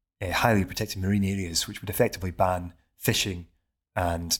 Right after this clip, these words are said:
s-, kind of tightly control a lot of other activities as well. This has been hugely controversial.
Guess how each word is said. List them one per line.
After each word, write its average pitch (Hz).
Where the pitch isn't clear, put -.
s-, -
kind 90
of -
tightly 123
control 101
a 90
lot 110
of 101
other 101
activities 98
as 87
well. 95
This 101
has 101
been 110
hugely 113
controversial. 95